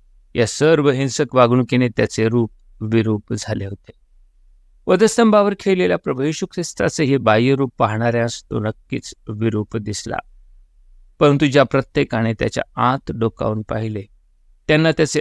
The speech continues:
अलौकिक सौंदर्य पाहायला मिळाले. तो शरीराने यातना आणि वेदना, मनाने दुःख आणि अपमान सहन करीत असताना देखील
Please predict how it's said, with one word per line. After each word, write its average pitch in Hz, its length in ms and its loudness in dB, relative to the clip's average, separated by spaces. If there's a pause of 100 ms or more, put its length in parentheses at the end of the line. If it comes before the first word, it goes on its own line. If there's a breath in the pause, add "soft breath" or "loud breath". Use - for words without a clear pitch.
अलौकिक 139 540 -4
सौंदर्य 117 520 -4
पाहायला 107 440 -8
मिळाले. - 340 -18 (840)
तो 156 100 4
शरीराने 131 680 0
यातना 123 580 0 (340)
आणि 101 220 -6
वेदना, 110 460 -4 (640)
मनाने 139 380 2
दुःख 151 420 -2
आणि 123 240 2
अपमान 117 520 -4
सहन 131 320 -4
करीत 113 340 -8
असताना 107 380 -6
देखील 101 420 -6